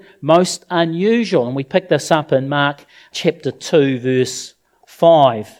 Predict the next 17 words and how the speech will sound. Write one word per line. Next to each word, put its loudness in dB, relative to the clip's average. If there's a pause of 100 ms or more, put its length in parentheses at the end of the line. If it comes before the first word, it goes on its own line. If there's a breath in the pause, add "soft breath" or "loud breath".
(200)
So -4
Jesus 0
is -6
seeing -2
the -2
man, 0
the -8
paralysed 2
man, -2
being -4
lowered 2
down 0 (320 soft breath)
before 2
him, 2
and -4
he -2
says, -2